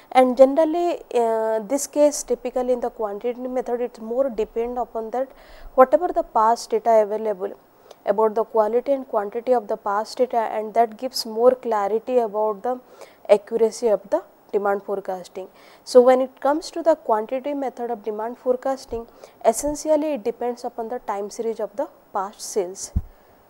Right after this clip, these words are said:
So, to, uh, discuss about this quantitative method of,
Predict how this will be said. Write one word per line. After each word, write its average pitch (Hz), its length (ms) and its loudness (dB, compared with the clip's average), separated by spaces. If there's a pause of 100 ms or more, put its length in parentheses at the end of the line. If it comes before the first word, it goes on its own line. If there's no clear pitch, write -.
(1300)
So, 277 260 4
to, 277 220 2 (260)
uh, 233 240 10
discuss 262 440 -2
about 349 320 2
this 302 160 -6
quantitative 247 500 2
method 254 320 -2
of, 247 120 4